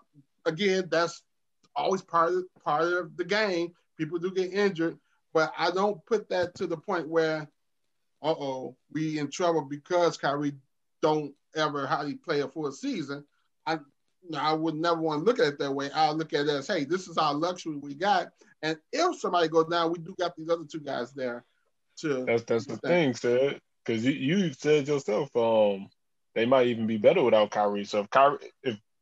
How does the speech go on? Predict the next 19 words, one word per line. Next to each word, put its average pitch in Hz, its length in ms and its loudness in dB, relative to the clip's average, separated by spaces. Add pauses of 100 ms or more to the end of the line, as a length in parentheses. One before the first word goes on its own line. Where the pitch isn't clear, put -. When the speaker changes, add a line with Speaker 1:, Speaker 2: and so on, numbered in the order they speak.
Speaker 2:
Kyrie 170 400 8
the 156 100 6
one 156 200 6
that's 123 160 4
not 139 240 6
gonna 131 140 0
show 139 260 2
up, 170 200 6 (640)
so 131 200 6
be 123 320 2
it. - 60 -12
You 120 120 -8
know, 110 260 2 (300)
James 120 420 0
and 113 160 -4
K 120 200 -2
D 131 180 2
still 107 380 -4
there. 98 220 -4